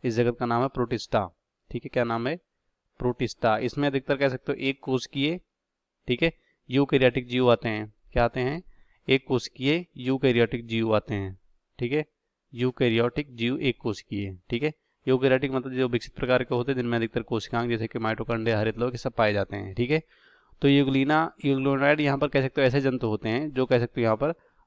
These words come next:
पादप के समान लक्षण रखते हैं। और क्यों रखते हैं? क्योंकि ये क्या करते हैं, जैसा कि क्वेश्चन में बोला गया, प्रकाश संश्लेषण, मतलब कार्बनिक पदार्थ का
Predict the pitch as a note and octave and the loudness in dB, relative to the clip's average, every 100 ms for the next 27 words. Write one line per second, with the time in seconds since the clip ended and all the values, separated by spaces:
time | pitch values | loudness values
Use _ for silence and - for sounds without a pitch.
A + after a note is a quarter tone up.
0 | _ B2 B2 C#3 C#3+ B2+ B2+ C3 B2 - | _ 4 6 4 0 0 2 2 2 0
1 | B2 A2 - G#2 G2+ G#2 B2 A#2 C#3 C#3+ | -2 -2 -2 -6 -4 -2 -2 -2 0 2
2 | C#3 - D#3+ E3 C3 B2+ A#2+ B2 A#2+ A#2 | 2 0 -2 0 -4 -2 0 2 2 0
3 | A2+ B2 E3 - _ A2+ A2+ A2+ B2+ - | -2 -2 -2 -6 _ 0 2 0 -2 0
4 | A#2+ A2+ A2+ A#2+ C3 - B2 A#2 - A2 | 0 2 2 2 0 -2 0 0 0 -4
5 | G2 G2 G2 G2 G#2+ C3 D#3 - _ _ | -4 -2 -4 -4 0 2 0 -4 _ _
6 | - B2+ A#2 B2+ C3 A#2 A2 A#2+ | 2 4 6 2 2 2 4 2